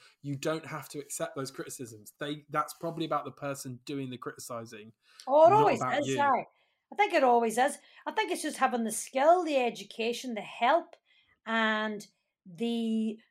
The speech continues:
Speaker 2: knowledge to know that, um, you know, that's projection. And,
Speaker 1: Mm.
Speaker 2: you know, what other people think of you, all the classic lines that we know,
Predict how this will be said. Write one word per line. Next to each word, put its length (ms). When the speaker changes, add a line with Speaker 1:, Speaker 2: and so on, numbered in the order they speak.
Speaker 2:
knowledge 560
to 120
know 480
that, 560
um, 720
you 140
know, 380
that's 240
projection. 680
And, 440
Speaker 1:
Mm. 40
Speaker 2:
you 80
know, 100
what 220
other 180
people 260
think 240
of 100
you, 120
all 120
the 80
classic 440
lines 340
that 100
we 80
know, 340